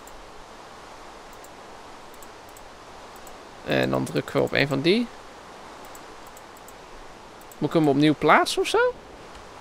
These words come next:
Zou dat het zijn? Niet opnieuw plaatsen, oké. Wat moet ik dan doen, Tim? Leg het uit.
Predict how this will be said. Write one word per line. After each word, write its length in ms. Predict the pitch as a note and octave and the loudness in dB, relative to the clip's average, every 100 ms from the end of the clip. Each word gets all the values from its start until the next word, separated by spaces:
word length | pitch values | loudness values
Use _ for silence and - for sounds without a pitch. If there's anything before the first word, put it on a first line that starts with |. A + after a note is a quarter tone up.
| - - - - - | -18 -16 -16 -10 2
Zou 140 | C#3+ | 4
dat 160 | D#3 - | 4 4
het 120 | D4+ | 4
zijn? 220 | G#4 B4 B4 - - - - - - - - - - - - - - - - - - - - - - - - - - - - - - - - - | 6 6 4 -8 -16 -14 -16 -16 -18 -18 -18 -18 -18 -20 -20 -20 -20 -18 -18 -18 -18 -18 -16 -16 -16 -16 -16 -18 -16 -16 -16 -16 -16 -16 -16 -4
Niet 260 | - G#3 B3 | 6 8 8
opnieuw 260 | G3 E3+ | 8 8
plaatsen, 460 | D3 B2+ A2+ - - | 8 8 8 6 2
oké. 340 | D3 C#3 C3+ F#3+ | 4 6 6 4
Wat 120 | D#3 | 2
moet 80 | E3 | 2
ik 60 | F3+ | 10
dan 180 | E3 D3 | 10 10
doen, 160 | B2 | 4
Tim? 240 | A#2 A#2+ C3+ - - - - - - - - - - - - - - - | 4 0 0 -10 -18 -18 -12 0 4 4 2 -6 -16 -16 -16 -16 -16 -2
Leg 200 | D#3 F3+ | 8 8
het 100 | F#3 | 12
uit. 380 | E3 C#3+ A#2+ - | 12 12 10 0